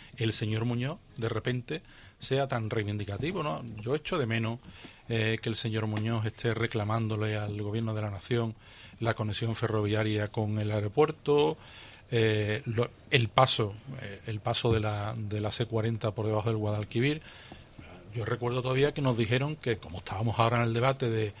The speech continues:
si túnel o puente, puente o túnel, que se iban a agilizar el resto de los tramos.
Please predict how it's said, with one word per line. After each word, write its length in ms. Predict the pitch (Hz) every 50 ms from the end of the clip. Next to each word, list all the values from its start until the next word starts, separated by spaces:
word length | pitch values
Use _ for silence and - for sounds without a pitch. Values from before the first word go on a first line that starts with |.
| - - - - - -
si 220 | - - 117 107
túnel 360 | - - 123 120 123 127 123
o 80 | 123 107
puente, 460 | - 143 139 143 135 117 - 123 104
puente 340 | - 120 117 117 120 117 131
o 80 | 123
túnel, 380 | 117 147 147 151 147 151 160 175 - - - - -
que 120 | - 127 117
se 160 | - - 110
iban 240 | 113 123 131 131 131
a 60 | 127
agilizar 540 | 120 - - 131 123 120 - - 135 131 -
el 100 | 127 113
resto 300 | 127 131 127 - - 135
de 60 | 123
los 140 | 113 - -
tramos. 460 | - 135 135 120 95 78 - -